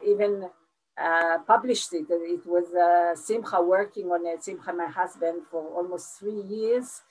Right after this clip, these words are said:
to, to, um, to publish it, because he wrote it for himself.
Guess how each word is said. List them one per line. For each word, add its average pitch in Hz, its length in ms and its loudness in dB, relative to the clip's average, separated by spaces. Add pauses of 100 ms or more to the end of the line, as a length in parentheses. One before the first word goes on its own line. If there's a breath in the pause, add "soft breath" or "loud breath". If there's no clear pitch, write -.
(380)
to, 175 400 2 (160)
to, 170 560 -4 (180)
um, 160 540 -4 (280)
to 175 80 -14
publish 196 420 0
it, 254 180 2
because 190 500 -2 (180)
he 208 100 2
wrote 220 300 6
it 240 100 -6
for 202 280 0
himself. 214 800 -2